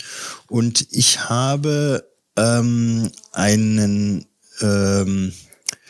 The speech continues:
ja, Fitnessgurt nennen die das. Es ist also ein Gummiband, äh, das mit so einer Steckverbindung,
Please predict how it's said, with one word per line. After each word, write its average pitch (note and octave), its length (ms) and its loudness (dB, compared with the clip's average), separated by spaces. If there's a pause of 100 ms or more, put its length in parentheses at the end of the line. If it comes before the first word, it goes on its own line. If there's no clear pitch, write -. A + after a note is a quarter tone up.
(300)
ja, F2+ 400 2 (1400)
Fitnessgurt D3+ 840 -2
nennen E3 200 0
die C3+ 80 2
das. C#3+ 360 0 (100)
Es - 160 -6
ist C3 320 2
also G#2 280 0
ein G2+ 340 -2 (420)
Gummiband, C#3 1040 -2
äh, A#2+ 500 0
das G#2 440 -2
mit G#2+ 260 -4
so G2+ 160 0
einer G2 180 0
Steckverbindung, C3+ 840 -2